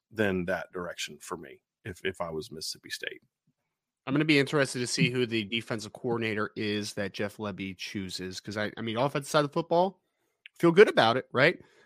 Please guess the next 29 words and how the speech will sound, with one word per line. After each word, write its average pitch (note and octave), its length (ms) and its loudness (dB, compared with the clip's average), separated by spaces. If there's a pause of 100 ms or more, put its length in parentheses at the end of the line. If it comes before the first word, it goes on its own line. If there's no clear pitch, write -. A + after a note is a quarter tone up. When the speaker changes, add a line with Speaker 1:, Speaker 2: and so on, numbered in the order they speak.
(120)
Speaker 2:
Mississippi A3 320 8
State, A#3 320 8
though, F3+ 320 10
quietly A#3+ 500 4
over G#3+ 100 0
the G3 60 0
last, G3+ 160 4
like, D#3 140 -2
ten F3+ 160 -2
years F#3 180 2
or D#3+ 60 -4
so, D3 180 4
has D3+ 320 -4
gotten G3+ 280 2
some D3+ 200 -2
really F3+ 220 2
good E3+ 160 0
defensive D#3 440 -2
players G2+ 360 0
to - 60 -16
come G2+ 320 -2
there G2 220 -2
as F2+ 220 -10
well, G2 260 -2
though, D#2 80 -8
right? G#2 300 -2
Like, A#2+ 100 -2
they've A2+ 140 -2
gotten B2 420 4